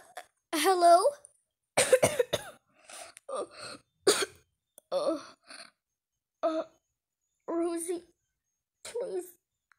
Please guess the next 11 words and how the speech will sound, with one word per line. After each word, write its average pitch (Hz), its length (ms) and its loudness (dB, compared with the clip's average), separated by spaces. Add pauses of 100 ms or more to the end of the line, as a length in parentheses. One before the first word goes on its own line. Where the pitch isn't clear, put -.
(100)
come 330 400 -4
back. 330 300 -6 (480)
<coughs> - 600 -10
I'm 269 180 -6
so 302 260 -6
sick - 420 -10
and 320 120 -6
I - 80 -10
can't - 280 -12
stand - 460 -6
up. - 300 -8